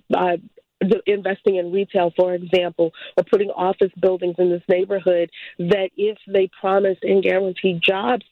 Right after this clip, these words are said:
to the residents, then that would give a lower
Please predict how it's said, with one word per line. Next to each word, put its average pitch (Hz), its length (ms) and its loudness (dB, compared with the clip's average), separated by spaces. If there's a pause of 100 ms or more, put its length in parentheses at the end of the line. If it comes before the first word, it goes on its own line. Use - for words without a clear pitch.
to 196 100 4
the 175 80 -2
residents, 175 640 -2 (320)
then 214 460 0
that 196 260 -4
would 202 320 0
give 190 440 0 (440)
a 190 100 2
lower 214 400 -2